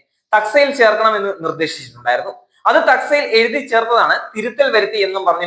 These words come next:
വിമതർ ഉറഞ്ഞു തുള്ളുന്നത്. ഏറ്റവും ഒടുവിൽ സഭയ്ക്ക് മുഴുവൻ നാണക്കേടുണ്ടാക്കിയ വൈകൃതങ്ങളല്ലേ എറണാകുളത്ത് കഴിഞ്ഞ ദിവസങ്ങളിൽ അരങ്ങേറിയത്? ജില്ലാ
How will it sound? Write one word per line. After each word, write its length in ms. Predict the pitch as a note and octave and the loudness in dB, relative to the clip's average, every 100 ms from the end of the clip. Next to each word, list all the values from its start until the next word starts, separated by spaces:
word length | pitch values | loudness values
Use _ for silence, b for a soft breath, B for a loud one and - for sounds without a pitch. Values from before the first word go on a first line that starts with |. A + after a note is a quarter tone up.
| D3+ | -8
വിമതർ 320 | D#3+ E3 E3+ - C#3 | -6 -2 -2 -4 -8
ഉറഞ്ഞു 280 | C#3 D#3 E3 | -2 -2 -2
തുള്ളുന്നത്. 400 | B2+ A#2+ B2+ D3+ B3+ _ - | -8 -12 -8 -8 -10 _ 0
ഏറ്റവും 260 | B3 D#4 D#4+ | 2 4 4
ഒടുവിൽ 200 | D#4+ D#4+ D#4+ | 4 2 2
സഭയ്ക്ക് 300 | C4+ C4+ D4+ C#4 | 2 2 0 -2
മുഴുവൻ 260 | C4+ C#4+ C4+ | 2 2 4
നാണക്കേടുണ്ടാക്കിയ 760 | A#3+ B3+ B3+ C4 B3+ A#3+ B3 B3 A3 | 2 2 0 -4 0 0 2 0 2
വൈകൃതങ്ങളല്ലേ 760 | G#3+ A3 B3+ B3+ A#3+ G#3+ G#3 D3+ | 0 0 -2 0 2 2 0 0
എറണാകുളത്ത് 480 | F3+ F#3+ F#3+ G3 F#3+ F3+ | 0 0 2 0 -2 0
കഴിഞ്ഞ 200 | E3 E3 F3 | 0 0 -8
ദിവസങ്ങളിൽ 400 | D#3+ E3 C3+ B2+ C3 | -12 -10 -10 -4 -2
അരങ്ങേറിയത്? 520 | C3+ C3+ B2 B2+ B2+ - _ _ _ C#3+ | -2 -2 -6 -8 -12 -18 _ _ _ -4
ജില്ലാ 240 | G3 A3 | 2 4